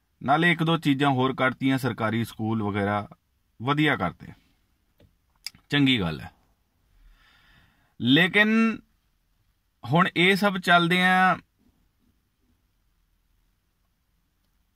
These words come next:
ਇੱਕ ਤਾਂ ਕੰ-, ਕੰਟੈਕਸਟ ਇਹ ਚੱਲ ਰਿਹਾ, ਇੱਕ ਧਿਰ ਇਹ ਚੱਲ ਰਹੀ ਹੈ ਕਿ ਬਈ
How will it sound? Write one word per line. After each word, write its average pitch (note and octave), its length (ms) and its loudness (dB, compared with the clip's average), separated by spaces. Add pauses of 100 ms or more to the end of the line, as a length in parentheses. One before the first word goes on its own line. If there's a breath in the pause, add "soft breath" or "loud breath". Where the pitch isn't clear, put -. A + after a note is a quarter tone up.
(460)
ਇੱਕ D#3 220 0
ਤਾਂ F#3 200 2
ਕੰ-, E3+ 340 0
ਕੰਟੈਕਸਟ D#3+ 540 0
ਇਹ E3 160 2
ਚੱਲ D3+ 260 2
ਰਿਹਾ, D3+ 160 4
ਇੱਕ D#3 180 0
ਧਿਰ D3 160 4
ਇਹ C#3 280 0
ਚੱਲ C#3+ 240 2
ਰਹੀ C#3 160 0
ਹੈ C#3+ 60 0
ਕਿ C#3+ 100 -2
ਬਈ C#3 140 -2